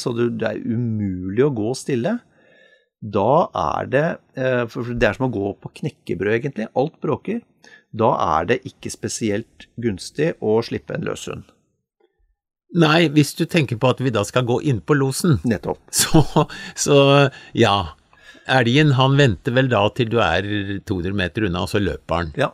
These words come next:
Speaker 2: Eh, han vet inderlig godt at han er, han styrer på en måte med øra hva som, eh, skjer nå, for han har full kontroll.
Speaker 1: Ja.
Speaker 2: På en annen side kan du utnytte det,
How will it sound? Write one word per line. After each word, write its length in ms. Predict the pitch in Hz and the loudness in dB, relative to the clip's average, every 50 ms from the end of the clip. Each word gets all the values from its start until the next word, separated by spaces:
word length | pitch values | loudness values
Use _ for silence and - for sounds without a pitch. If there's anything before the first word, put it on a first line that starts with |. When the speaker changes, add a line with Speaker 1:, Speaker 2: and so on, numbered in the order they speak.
| _ _ _ _ _ _ _ _ _ _ _ _ _ | _ _ _ _ _ _ _ _ _ _ _ _ _
Speaker 2:
Eh, 500 | - 113 110 110 110 110 110 110 110 107 - - | 0 2 4 4 6 6 6 4 4 2 -2 -2
han 240 | - 120 127 127 110 | -2 0 0 2 2
vet 220 | 107 107 117 - - _ _ | 2 0 0 -2 -8 _ _
inderlig 480 | - 127 107 90 82 78 85 117 127 107 | 0 0 2 0 0 0 0 0 2 4
godt 240 | 117 143 151 - - - | 4 2 2 0 -10 -6
at 340 | - 104 110 - - - - | -2 -2 -2 -2 -4 -10 -4
han 240 | - 113 117 120 - - | -4 -2 -2 -2 -6 -6
er, 340 | - 101 95 95 104 110 113 117 110 92 64 60 50 52 - - | -4 -2 0 0 0 0 0 0 -2 -2 -4 -6 -10 -12 -14 -14
han 160 | - - 117 | -10 -8 -6
styrer 960 | 117 - - - - - _ _ _ _ _ _ _ 139 135 104 85 85 104 - | -4 -4 -4 -4 -6 -8 _ _ _ _ _ _ _ 0 0 0 0 -2 -4 -2
på 100 | - 143 | -2 0
en 80 | 139 | 0
måte 240 | 123 95 87 - 104 | 0 -2 -2 -4 -6
med 220 | 110 110 - - | -6 -6 -6 -4
øra 400 | 123 120 107 82 78 82 101 117 120 123 127 - - | -2 -2 -2 -2 -2 0 0 2 2 0 -2 -4 -8
hva 240 | - 98 95 95 92 | -4 -2 0 0 0
som, 380 | - - 120 113 113 107 110 107 | 0 -2 -2 0 0 -2 -2 -2
eh, 280 | 107 104 104 104 104 | -2 -2 -4 -4 -4
skjer 220 | 101 - - 107 110 | -4 -4 -4 -4 -2
nå, 140 | 123 139 - | -4 -4 -4
for 80 | - | -4
han 140 | 101 107 120 | -4 -4 -6
har 40 | - | -8
full 380 | - - - - - 101 87 87 | -10 -12 -8 -2 -2 -2 -2 -2
kontroll. 460 | - - 120 - - 139 165 208 180 - | -6 -6 -6 -2 0 0 0 0 -2 -4
Speaker 1:
Ja. 180 | 113 113 117 - _ _ _ _ _ _ _ _ _ _ _ _ _ _ _ _ _ - | -4 -6 -6 -6 _ _ _ _ _ _ _ _ _ _ _ _ _ _ _ _ _ 0
Speaker 2:
På 100 | 156 160 | 2 4
en 40 | |
annen 220 | 165 160 135 101 87 | 4 4 2 2 -2
side 300 | - - 131 127 151 151 | -2 -4 0 0 0 0
kan 140 | - 131 127 | 0 0 0
du 60 | 131 151 | 0 -2
utnytte 640 | - - 110 101 87 78 - - 131 131 - - - | -2 -2 -4 -4 -4 -6 -6 -6 -6 -6 -4 -4 -2
det, 140 | 127 - | 0 0